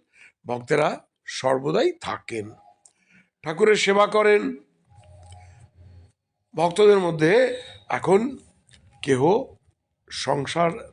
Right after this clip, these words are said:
ত্যাগ করেন নাই, তাঁরা নিজেদের বাটি হইতে যাতায়াত করেন। সুরেন্দ্রের ভক্তি, মা হৃদয়ে থাকুন।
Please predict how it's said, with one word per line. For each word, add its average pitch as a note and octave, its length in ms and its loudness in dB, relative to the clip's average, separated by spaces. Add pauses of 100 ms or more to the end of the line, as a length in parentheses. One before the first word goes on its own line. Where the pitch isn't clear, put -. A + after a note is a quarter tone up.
(100)
ত্যাগ C#3+ 300 -2 (800)
করেন C#3 340 -2
নাই, G3 480 0 (1120)
তাঁরা E3+ 340 2
নিজেদের F3 560 0 (220)
বাটি C3 400 -4
হইতে C#3 300 2 (580)
যাতায়াত F3+ 540 0
করেন। A#2 260 -4 (3000)
সুরেন্দ্রের G3 640 4
ভক্তি, G3 720 2 (480)
মা D#3 520 0 (680)
হৃদয়ে D#3 460 0
থাকুন। D#3+ 600 0